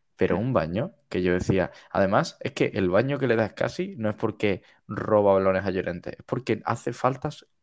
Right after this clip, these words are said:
Speaker 1: todas las acciones en las que Llorente entraba en juego. Y faltas que no son amarillas, como las que estábamos hablando antes, y me, me pareció un partido brutal. Lo que pasa es que luego llega la acción, se calienta más de la cuenta, entra en una zona donde no tiene que entrar y tarde, y pues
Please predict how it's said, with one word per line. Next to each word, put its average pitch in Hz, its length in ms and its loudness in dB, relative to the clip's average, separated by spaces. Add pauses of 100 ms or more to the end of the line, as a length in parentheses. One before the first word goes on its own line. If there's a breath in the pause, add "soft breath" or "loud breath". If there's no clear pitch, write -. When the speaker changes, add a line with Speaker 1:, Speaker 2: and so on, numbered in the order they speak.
(140)
Speaker 1:
todas 160 420 0
las 104 160 2
acciones 131 360 0
en 127 60 0
las 113 100 4
que 117 100 0
Llorente 107 300 0
entraba 104 260 2
en 95 60 -4
juego. - 320 -4 (480 soft breath)
Y - 120 -6
faltas 107 340 2
que - 120 -4
no 107 120 -2
son 101 200 -4
amarillas, 101 500 -4
como 101 180 -6
las 107 100 0
que 110 60 -4
estábamos 101 280 0
hablando 95 300 0
antes, 110 340 -6 (360 loud breath)
y 104 120 -8
me, 95 120 -4
me 98 180 -4
pareció 98 260 -2
un 104 40 -8
partido 120 280 2
brutal. 110 300 4
Lo 98 60 0
que - 40 -6
pasa 98 160 -6
es 98 60 0
que 95 40 0
luego 95 200 2
llega 101 220 2
la - 80 -2
acción, 131 420 -2 (640 soft breath)
se - 200 -12
calienta 95 460 0
más 95 140 0
de 101 80 4
la 101 100 2
cuenta, 135 520 -4
entra - 420 -10 (120)
en - 100 -8
una 95 180 -4
zona 98 200 -2
donde 90 180 -4
no 95 100 -2
tiene 92 200 -6
que 92 60 -2
entrar 95 360 0
y 98 60 -10
tarde, 113 580 -4
y - 240 -10
pues - 500 -14